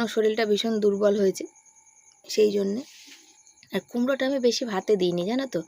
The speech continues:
কুমড়োটা অল্প করে ভাতে দিয়েছি। তার কারণ কি বলো তো, আমার বর খুব একটা কুমড়ো ভালোবাসে না, কিন্তু কুমড়ো ভাতেটা যখন আমি পর থেকে ভয়েস দিচ্ছি তো, কুমড়ো ভাতেটা যখন আমার বরকে দিয়েছি খেতে, তখন কিন্তু আমার বরের বেশ ভাল লেগে গেছে। কুমড়োটা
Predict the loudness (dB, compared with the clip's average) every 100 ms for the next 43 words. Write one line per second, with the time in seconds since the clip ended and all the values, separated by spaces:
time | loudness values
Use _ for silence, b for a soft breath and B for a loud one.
0 | B B B -2 2 2 2 2 2 0
1 | 0 0 -2 -4 2 2 2 0 -2 -4
2 | -4 -2 -2 -4 -2 -4 -4 -8 B B
3 | B -4 -2 0 0 0 0 0 0 0
4 | 0 0 0 2 2 0 -4 -6 B B
5 | -6 -4 -2 -2 0 0 0 -2 0 0
6 | 0 0 0 0 -2 -2 -2 -2 -2 -2
7 | 2 2 0 -2 -2 0 0 0 0 -2
8 | -2 -4 -2 -2 -2 -4 -2 0 0 0
9 | -2 0 0 0 0 2 0 -4 B B
10 | -6 -2 0 0 0 0 0 4 4 4
11 | 4 4 2 0 0 0 -2 -4 -6 -6
12 | -4